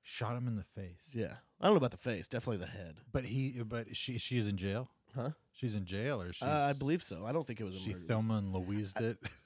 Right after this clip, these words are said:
Speaker 2: Yeah, I don't think black folks do murder suicide.
Speaker 1: No, no, no. That's, yeah, the black people don't like to kill themselves. They're not
Speaker 2: Yeah.
Speaker 1: fans.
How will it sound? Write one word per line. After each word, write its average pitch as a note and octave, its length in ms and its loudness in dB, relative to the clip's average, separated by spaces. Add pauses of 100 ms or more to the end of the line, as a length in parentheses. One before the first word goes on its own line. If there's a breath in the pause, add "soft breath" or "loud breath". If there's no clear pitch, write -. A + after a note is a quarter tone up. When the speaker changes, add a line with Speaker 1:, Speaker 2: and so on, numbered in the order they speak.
Speaker 2:
Yeah, G3 220 2
I F#3 40 4
don't A3 120 2
think C#3 160 0
black G#2 240 -2
folks G2 220 -6
do G#2 100 -10
murder F2+ 300 -8
suicide. F#2 560 -12 (200)
Speaker 1:
No, A2+ 180 -2
no, A2+ 160 0
no. A2+ 220 0
That's, A2+ 320 -8
yeah, A2+ 260 -4
the F#2+ 100 -10
black A2+ 260 -8 (160)
people F#2 240 -16
don't F2+ 160 -18
like F2 240 -20
to F2+ 60 -20 (160)
kill F#2+ 100 -20
themselves. F2+ 640 -20
They're G#2+ 100 -8
not F#2+ 160 -8
Speaker 2:
Yeah. - 60 -16
Speaker 1:
fans. F#2 460 -18